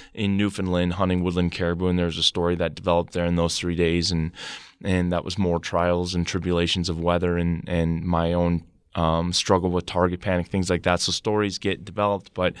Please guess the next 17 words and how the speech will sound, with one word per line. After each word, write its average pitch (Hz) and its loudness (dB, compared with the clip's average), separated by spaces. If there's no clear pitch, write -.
as 107 0
we 117 0
were 107 2
filming 123 0
these 90 -2
bear 104 2
hunts 92 -2
and 90 0
attracting 92 2
or 92 4
collecting 98 0
these 82 0
assets, 87 0
I 95 2
couldn't 131 0
really 98 2
find 92 0